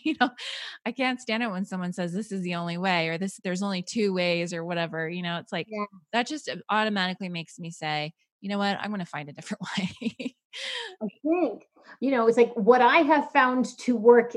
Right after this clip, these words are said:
Speaker 2: is this. This is
Speaker 1: Mm-hmm.
Speaker 2: what has made a difference for me. What do you think?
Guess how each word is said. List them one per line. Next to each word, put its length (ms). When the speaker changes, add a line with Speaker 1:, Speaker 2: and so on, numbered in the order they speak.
Speaker 2:
is 420
this. 840
This 320
is 100
Speaker 1:
Mm-hmm. 80
Speaker 2:
what 180
has 180
made 220
a 40
difference 580
for 160
me. 460
What 220
do 100
you 320
think? 300